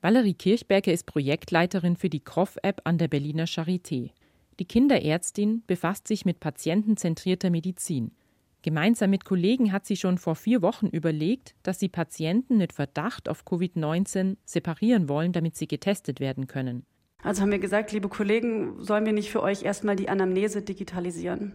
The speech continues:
Speaker 2: Das heißt, die Inhalte, die die Ärzte in ihrem Gespräch die Patienten gefragt haben, also wie alt sind sie, welche Vorerkrankungen haben sie,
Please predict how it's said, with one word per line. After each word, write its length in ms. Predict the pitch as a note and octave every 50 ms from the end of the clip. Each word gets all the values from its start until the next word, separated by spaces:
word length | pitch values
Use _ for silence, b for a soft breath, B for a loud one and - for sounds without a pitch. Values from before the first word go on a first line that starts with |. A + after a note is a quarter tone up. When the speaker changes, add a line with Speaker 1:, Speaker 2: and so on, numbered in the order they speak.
| -
Speaker 2:
Das 180 | - F#3 E3 -
heißt, 380 | G3+ G#3 B3 C4+ - - - B B B B B B B -
die 100 | G3+ -
Inhalte, 400 | A3+ B3 B3+ B3+ B3 A#3+ B3 A#3+
die 80 | A3 G#3
die 120 | G3 F#3+
Ärzte 320 | D#3+ G3+ A#3 A3+ - - A#3+
in 60 | G#3
ihrem 300 | G#3+ G#3+ G#3+ G#3 G3+ F3+
Gespräch 640 | G#3 G3+ - - - - A#3 B3 D4 C#4+ C#4+ - -
die 200 | A3+ A3+ A3+ A3
Patienten 380 | G#3 G#3 G#3 - G#3+ G#3 G#3
gefragt 440 | G#3 G3+ - - F#3+ F#3+ F#3 - -
haben, 200 | F3+ E3+ F3 F3
also 300 | - - F#3+ F3+ F3+ F#3
wie 120 | E3+ F#3 -
alt 160 | G3+ F#3+ -
sind 200 | C4+ C#4 C#4 C4
sie, 360 | - - A3+ A3 A3 A3+ A3+ - - -
welche 220 | F#3 F3+ - F#3
Vorerkrankungen 680 | - - A#3+ A3 A3 A3 - - G3+ G3+ G3+ G3 F#3+ E3
haben 240 | G3 F#3+ F#3 G3 F3+
sie, 320 | F3+ F#3+ F#3 F#3 F#3+ F#3+